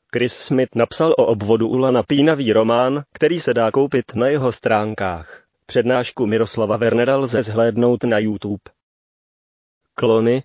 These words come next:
o kterých byla řeč na přednášce, byly k nahlédnutí i na stolech přímo u M. Wernera. Kromě samotných počítačových desek zde byly i nové různobarevné kryty od Z X Spectra gumáka,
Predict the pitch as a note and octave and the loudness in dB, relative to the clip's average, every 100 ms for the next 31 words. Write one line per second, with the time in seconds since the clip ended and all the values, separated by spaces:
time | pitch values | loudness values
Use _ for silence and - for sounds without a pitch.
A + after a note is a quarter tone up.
0 | - B2+ - B2 G#2 - A2 A#2 B2 D#3 | -2 -2 0 0 -2 -6 0 2 4 0
1 | D#3 A#2 A2 - G#2 A#2+ B2+ - - C3+ | -2 -2 -2 0 0 2 2 -2 -2 2
2 | C3 C#3 C3 - G#2+ C#3 A2 A#2+ A2 B2+ | 2 0 -6 -6 -2 0 0 0 0 2
3 | C3 C#3 C#3 C3+ C#3+ C3+ B2 - E3+ F3 | 2 0 -2 -2 -2 0 -2 0 0 -2
4 | - - B2+ A#2 B2 A2+ A2 G#2 A2 G2+ | -6 -4 0 0 0 0 0 0 0 -2
5 | E2+ D2+ _ _ - B2+ F3+ E3 A#2+ B2 | -4 -8 _ _ 0 2 2 2 0 0
6 | C3 C#3 A2+ - A2+ B2 A#2 - A#2+ A#2+ | 0 -2 -2 -4 -6 -2 -2 -2 -4 -6
7 | G#2+ G#2+ A#2+ A#2 A2+ A2+ C#3 D3 C#3 G#2+ | -4 -4 -2 -4 0 2 4 2 2 0
8 | A2 C3+ A#2+ C3 A2 B2+ A2+ B2 B2 C3 | 0 2 0 -2 -2 0 2 0 0 -2
9 | C3 A2 G#2 A#2 B2+ A#2 B2 - C3 - | 0 -2 0 0 -2 0 -2 0 -4 -6
10 | - - A#2+ - D3+ A#2+ C#3 A#2+ B2+ C3+ | -12 -4 -2 0 0 2 2 2 2 2
11 | C3 | 2